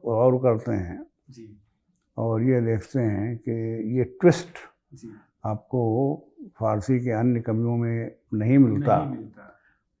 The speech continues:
Speaker 1: तो फिर एक स्वाभाविक सी जिज्ञासा होती है कि ये आखिर कहाँ से
Speaker 2: जी,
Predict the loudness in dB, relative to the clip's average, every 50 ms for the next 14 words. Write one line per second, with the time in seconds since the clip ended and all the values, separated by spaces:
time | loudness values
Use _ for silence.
0 | _ _ _ _ _ _ _ _ 2 4 4 4 4 4 6 8 8 8 8 8
1 | 6 6 6 6 6 6 6 4 4 2 2 2 4 4 4 4 2 2 0 -2
2 | -2 0 0 0 2 2 2 0 0 0 -2 -4 -4 -4 -4 -2 -2 -2 -2 -2
3 | -2 -2 -2 -2 0 0 0 0 -2 -2 -4 -6 -12 _ _ _ _ _ _ -10
4 | -6 -4 -4 -2 -2 -2 -2 -2 -2 -2 0 0 0 0 -2 -2 -4 -4 -4 -8
5 | _ _ _ _ _ _ -20 -20 -20 -20 -20 -20 _